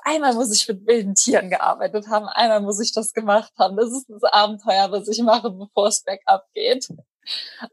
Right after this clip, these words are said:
Und hab dann aufgrund dessen eben so eine Anzeige damals in Facebook eingespielt bekommen: „Wollen Sie nach Afrika reisen und was Gutes tun? Machen Sie doch Freiwilligenarbeit.“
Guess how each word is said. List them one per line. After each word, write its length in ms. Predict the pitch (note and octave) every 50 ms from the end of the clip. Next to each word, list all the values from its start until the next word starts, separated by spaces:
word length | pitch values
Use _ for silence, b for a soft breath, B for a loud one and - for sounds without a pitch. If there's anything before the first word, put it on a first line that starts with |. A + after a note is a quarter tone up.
| _ _
Und 560 | G#3+ A3+ G3+ G3+ G3+ G3 F3+ G3 G3+ G3+ - - - b b b b b b b b _ _ -
hab 220 | A3+ - - -
dann 360 | - F#3 F3+ F#3 G3 F#3 F#3 - -
aufgrund 500 | F#3+ G3 F#3+ - - - F#3 F#3 - -
dessen 340 | F3+ F#3+ - - - G3+ -
eben 280 | - F3+ G3 E3 F3
so 80 | E3 F#3
eine 140 | F3 D#3+ D#3
Anzeige 460 | F3 - - - - D#3+ E3 E3+ E3+
damals 360 | E3 E3 E3 E3+ E3 E3 -
in 100 | D#3+ E3+
Facebook 460 | - - G#3 F#3+ G3+ - - E3 - -
eingespielt 560 | E3+ D#3+ D#3 E3 F3 - - - E3+ E3+ -
bekommen: 500 | F3 E3 - - F3+ F3 F3+ F#3 F3+ E3
„Wollen 180 | E3+ F3+ F#3
Sie 100 | F3+ F#3+
nach 160 | E3+ F3 F3+ G3
Afrika 440 | F#3 G3 - - G3+ - - F#3+
reisen 340 | E3+ - F3 F3+ F#3+ F3+ F3+ E3
und 80 | D#3+
was 200 | D#3 F3+ - -
Gutes 340 | A3+ G#3+ G3+ G#3+ G#3 G3+ -
tun? 280 | - - - G#3+ G#3 F#3
Machen 200 | F#3 F#3+ F#3+ E3
Sie 80 | E3+
doch 160 | E3 E3 - _
Freiwilligenarbeit.“ 1000 | _ F3 G#3+ - B3+ B3 B3 B3+ B3+ A3+ - B3+ B3+ C4+ C#4 C4+ C4+ C#4+ - _